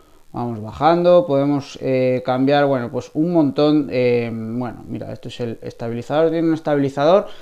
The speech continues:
no es el mejor estabilizador del mundo, pero la cámara, eh, graba bastante bien. Te deja, eh, bueno,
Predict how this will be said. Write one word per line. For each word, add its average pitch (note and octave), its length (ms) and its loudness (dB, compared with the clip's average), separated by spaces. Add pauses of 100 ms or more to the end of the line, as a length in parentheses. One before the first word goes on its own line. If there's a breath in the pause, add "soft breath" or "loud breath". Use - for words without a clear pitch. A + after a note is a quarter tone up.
(320 loud breath)
no E3+ 100 2
es F3 100 0
el E3+ 100 0
mejor E3 400 0
estabilizador C3+ 800 -2
del C3 140 0
mundo, G#3 340 2
pero C3 340 0
la C3+ 200 0
cámara, E3 440 4 (280 loud breath)
eh, C#3 360 4
graba D3+ 320 8
bastante C#3 480 2
bien. A#2+ 320 -2 (420 soft breath)
Te B2+ 160 0
deja, C3 600 2
eh, B2+ 640 4
bueno, A2+ 240 -4